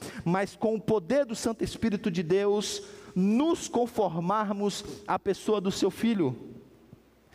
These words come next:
E uma vez conformados à pessoa do seu Filho, vivendo em comunidade, nós expressemos a glória do Senhor para o mundo.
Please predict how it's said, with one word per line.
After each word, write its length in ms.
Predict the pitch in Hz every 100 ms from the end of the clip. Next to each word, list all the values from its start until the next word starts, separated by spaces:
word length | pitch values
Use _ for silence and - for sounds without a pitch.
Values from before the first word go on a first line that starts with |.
| - 180
E 60 |
uma 160 | 233 247
vez 280 | 190 302 -
conformados 840 | 254 - 214 170 196 226 196 175
à 60 | 196
pessoa 380 | 190 - 240 226
do 80 |
seu 180 | 180 196
Filho, 540 | - 214 220 170 120 - - - - - - -
vivendo 600 | 156 196 214 226 349 294 247
em 100 | 254
comunidade, 960 | 240 233 233 208 156 214 240 170 175 - -
nós 480 | 185 208 262 262 - - -
expressemos 1160 | 226 - - 233 - - 285 330 330 269 175
a 120 | 233
glória 600 | 202 165 220 240 254 254
do 140 | 220 214
Senhor 600 | - 233 202 214 226 214 - - - - _ _ _ -
para 240 | 196 202
o 60 | 196
mundo. 600 | 196 247 233 160 143